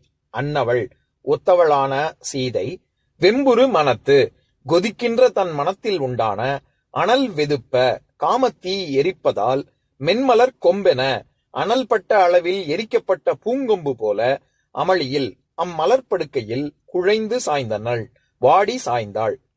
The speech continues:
இப்ப நம்ம இந்த பாட்டுல இருக்கக்கூடிய நயங்களை பார்க்கலாம். ஆம், அதாவது மூன்று விஷயங்கள் இந்த பாட்டின் மூலமாக சொல்றாரு. வேடனது அம்பால்,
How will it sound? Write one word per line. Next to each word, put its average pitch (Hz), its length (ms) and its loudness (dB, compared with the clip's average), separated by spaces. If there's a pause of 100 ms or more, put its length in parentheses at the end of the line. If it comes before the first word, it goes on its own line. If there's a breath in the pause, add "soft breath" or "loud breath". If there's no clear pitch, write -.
(160)
இப்ப - 160 -12
நம்ம 131 160 -2
இந்த 120 180 -2
பாட்டுல 156 280 0
இருக்கக்கூடிய 120 400 -6
நயங்களை 123 340 -4
பார்க்கலாம். 104 560 -6 (640 soft breath)
ஆம், 107 640 2 (760)
அதாவது 151 420 4
மூன்று 160 440 4
விஷயங்கள் 156 680 4
இந்த 123 200 2
பாட்டின் 127 300 2
மூலமாக 123 480 2
சொல்றாரு. 110 380 0 (560)
வேடனது 190 840 6
அம்பால், 185 640 2